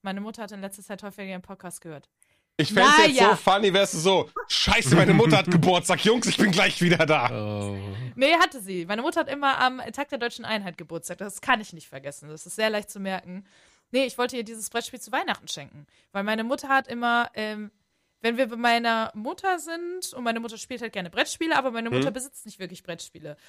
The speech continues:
Speaker 1: Und deswegen spielen wir immer nochmal. Das ist so ein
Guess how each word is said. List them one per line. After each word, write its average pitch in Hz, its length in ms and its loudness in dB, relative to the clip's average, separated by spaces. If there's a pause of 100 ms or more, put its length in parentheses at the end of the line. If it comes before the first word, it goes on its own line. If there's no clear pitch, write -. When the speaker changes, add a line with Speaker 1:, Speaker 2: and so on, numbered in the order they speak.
(140)
Speaker 1:
Und 214 160 -2
deswegen 285 320 2
spielen 269 460 -4
wir 262 260 -4
immer 220 280 -6
nochmal. 285 540 -4
Das 320 140 -6
ist 226 120 -10
so 226 80 -8
ein 202 180 -14